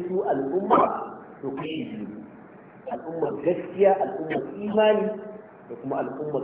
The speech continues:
ƙarya da kafirci, da haƙoƙinsa da dukkan tafarkin. Sai kila in ko aka ce, "لا نكلم أن اتباع غير سبيل المؤمنين موجب لهذا الوعيد، بل هو مع مشاقة الرسول."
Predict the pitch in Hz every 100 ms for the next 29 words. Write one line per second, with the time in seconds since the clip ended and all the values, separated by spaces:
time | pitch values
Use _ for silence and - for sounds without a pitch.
0 | - - 165 165 160 - 165 170 - -
1 | - 147 - - - - - - - -
2 | 160 160 175 165 156 120 147 220 - -
3 | 117 - - - - - - - - -
4 | - - - - 117 123 120 123 123 120
5 | 120 135 135 131 127 123 - - 127 123
6 | - - - - - 120 135 135 135 127
7 | 117 117 127 - 135 135 - - 151 131
8 | 127 123 127 120 - 127 117 120 123 113
9 | 123 113 120 135 135 143 - - - -
10 | 110 117 127 131 120 117 135 131 120 131
11 | 131 147 117 135 131 110 101 135 139 143
12 | 143 143 - - 127 107 107 -